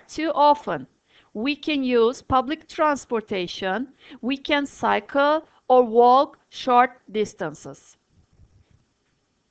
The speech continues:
Hemen should, shouldn'tla ilgili bir aktiviteyle dersimize devam edeceğiz ve dersimizi bitireceğiz.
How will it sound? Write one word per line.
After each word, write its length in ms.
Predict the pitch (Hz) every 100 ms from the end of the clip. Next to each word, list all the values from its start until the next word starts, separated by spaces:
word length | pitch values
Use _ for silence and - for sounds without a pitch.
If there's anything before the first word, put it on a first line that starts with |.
| _ _ _ _ _ _ _ _ _ _ _ _ _ _ _ _ _ _ _ _ _ _ _ _ _ _
Hemen 480 | - 403 294 277 403 - _ _ _ _ _
should, 280 | - 392 392
shouldn'tla 600 | - 403 381 294 262 247
ilgili 680 | 285 320 247 214 202 269 370 - -
bir 140 | 330 -
aktiviteyle 1120 | 339 339 320 269 277 240 202 196 247 349 - _ _
dersimize 560 | 311 302 277 254 285 247
devam 340 | 240 220 190
edeceğiz 440 | 180 180 254 285 247
ve 120 | 247
dersimizi 480 | 262 202 196 190 233
bitireceğiz. 600 | - 165 151 147 -